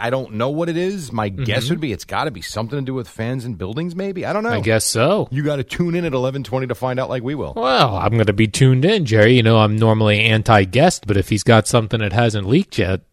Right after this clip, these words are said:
Speaker 2: I'm interested.
Speaker 1: And I did get to go on Saturday to my son's first game. Well, not his first game, but my first game this season.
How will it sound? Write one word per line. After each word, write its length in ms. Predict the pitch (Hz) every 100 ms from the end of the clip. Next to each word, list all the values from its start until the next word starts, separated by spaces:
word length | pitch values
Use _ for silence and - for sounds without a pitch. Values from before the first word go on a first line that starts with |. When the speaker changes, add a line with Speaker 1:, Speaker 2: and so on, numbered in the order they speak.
| _
Speaker 2:
I'm 240 | - 90 95
interested. 540 | 151 185 254 - 127
Speaker 1:
And 100 | 120
I 80 | 120
did 300 | 117 139 160
get 180 | 160 135
to 100 | -
go 220 | 107 110 98
on 160 | 90
Saturday 680 | 85 - 131 139 110 76 78
to 120 | -
my 140 | 95 92
son's 420 | - 104 98 95
first 400 | - 113 107 -
game. 380 | 110 104 98 98
Well, 160 | 85 78
not 180 | 78
his 160 | 80 101
first 260 | 85 73 -
game, 120 | 80
but 100 | 85
my 280 | 104 117 131
first 360 | - 110 87
game 240 | 110 101 87
this 240 | 104 110
season. 540 | - 127 139 92 65